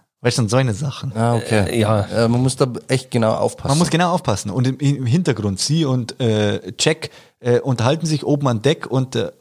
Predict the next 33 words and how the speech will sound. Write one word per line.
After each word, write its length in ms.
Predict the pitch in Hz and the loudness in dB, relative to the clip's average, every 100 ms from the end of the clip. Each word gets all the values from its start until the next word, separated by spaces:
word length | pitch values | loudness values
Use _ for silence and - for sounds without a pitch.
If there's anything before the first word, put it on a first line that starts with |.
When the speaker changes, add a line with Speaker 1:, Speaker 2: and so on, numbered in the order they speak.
| - | -18
Speaker 1:
und 240 | 113 113 _ | -18 -18 _
der, 380 | 107 101 98 95 - - - _ _ _ _ _ _ - | 0 2 0 -2 -10 -20 -20 _ _ _ _ _ _ -4
äh, 240 | 107 101 | -2 0
Kapitän 640 | - 127 113 - 135 170 | 0 -2 -2 0 0 0
redet, 420 | 151 143 147 139 - _ | 0 0 0 -4 -10 _
sitzt 380 | - 180 170 - | -4 -2 -2 0
daneben 320 | 131 135 170 | 2 2 0
und 140 | 135 120 | -2 0
redet 240 | 143 127 | 0 0
mit 180 | 131 123 | -2 -2
diesem, 320 | 123 123 113 | -2 -2 -2
äh, 320 | 107 107 101 98 - - | -2 0 0 -2 -8 -2
Pressemann 520 | 123 135 151 139 139 | -2 0 0 0 0
und 100 | 131 | 0
er 80 | 127 | 2
sagt, 300 | 127 123 - _ _ _ | 2 -2 -10 _ _ _
ist 160 | 120 156 | -4 -2
es 120 | 143 | 0
nicht 160 | 147 | 0
cooler, 280 | - 156 156 | -2 -6 -4
wenn 120 | 135 | -6
wir 80 | 151 | -4
schneller 440 | 139 190 226 175 139 _ _ _ _ | -2 0 0 -2 -6 _ _ _ _
ankommen? 280 | 104 107 | -4 0
Speaker 3:
Ja, 80 | 123 | 2
ja, 340 | 170 190 120 95 | 4 2 0 -2
Speaker 1:
Das 120 | - | 0
Speaker 3:
genau. 120 | 180 160 | 4 4
Speaker 1:
ist 40 | |
deine 140 | 135 | 4
letzte 380 | 143 175 - 170 | 2 0 0 0
Fahrt. 280 | 143 185 139 | 0 0 2
Speaker 3:
Richtig. 480 | 160 151 95 - | 0 0 -4 -6